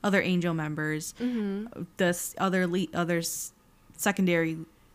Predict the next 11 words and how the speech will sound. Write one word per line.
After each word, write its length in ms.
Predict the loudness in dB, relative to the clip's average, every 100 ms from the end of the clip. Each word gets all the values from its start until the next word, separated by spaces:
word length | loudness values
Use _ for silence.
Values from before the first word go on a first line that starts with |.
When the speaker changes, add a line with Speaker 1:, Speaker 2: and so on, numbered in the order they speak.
| -20 -14
Speaker 1:
leads. 580 | -6 2 4 4 2 -2 -2
And 400 | 2 4 2 0 -2
it's 200 | 0 2
a 60 | 2
bit 180 | 4
of 100 | 4
a 60 | 4
shame 340 | 4 4 6
because 320 | 4 4 2 2
it's 220 | 0 2
not, 260 | 2 2